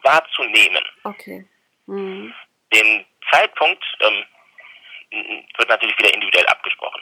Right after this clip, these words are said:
Speaker 2: Mhm.
Speaker 1: Und das geht dann die nächsten acht oder zehn Jahre so.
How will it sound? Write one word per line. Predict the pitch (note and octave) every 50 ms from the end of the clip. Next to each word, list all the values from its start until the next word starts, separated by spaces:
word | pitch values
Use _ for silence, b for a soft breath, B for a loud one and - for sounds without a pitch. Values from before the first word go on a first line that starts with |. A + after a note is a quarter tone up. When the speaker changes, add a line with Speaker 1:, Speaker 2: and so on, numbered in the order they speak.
| - - -
Speaker 2:
Mhm. | F3 E3+ F3 E3+ D#3+ D#3+ D#3+
Speaker 1:
Und | - - -
das | C3+ D#3+ - -
geht | - - - B2+
dann | B2+ C3+
die | B2 A2+
nächsten | - - B2 A#2+ - - - A2 A2 A2+ A2+ - _ _ - -
acht | - - - - - - -
oder | - - E2+ - - -
zehn | A2 A2+ G#2 G#2+
Jahre | G2+ D#2+ E2 E2 - - -
so. | - - -